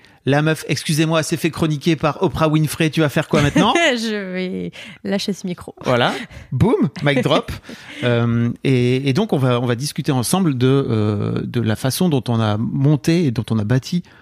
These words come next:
Speaker 1: notre succès entre guillemets, euh, dans le temps, parce que c'est un peu le, c'est un peu l'idée.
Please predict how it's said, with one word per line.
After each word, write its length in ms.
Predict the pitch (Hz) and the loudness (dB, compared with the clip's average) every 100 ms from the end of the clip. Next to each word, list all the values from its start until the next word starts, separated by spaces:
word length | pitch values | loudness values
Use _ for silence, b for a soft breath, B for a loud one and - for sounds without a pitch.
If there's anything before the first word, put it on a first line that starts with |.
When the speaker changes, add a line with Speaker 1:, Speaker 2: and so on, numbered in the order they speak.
| B | B
Speaker 1:
notre 180 | 117 - | -4 -2
succès 380 | - 139 - 160 | -2 -2 0 2
entre 200 | 123 120 | 2 0
guillemets, 300 | 110 139 269 B B - | 2 2 0 B B -4
euh, 240 | 110 107 101 | 0 2 2
dans 160 | 117 | 2
le 100 | 170 | 2
temps, 280 | 123 120 139 - | 2 0 0 -4
parce 140 | 107 | -6
que 60 | 117 | -4
c'est 120 | - | -4
un 80 | 107 | 0
peu 100 | 151 | 2
le, 320 | 123 110 113 | 2 0 -2
c'est 140 | - | -4
un 40 | 120 | -2
peu 100 | 185 | -2
l'idée. 280 | 120 104 | 0 -4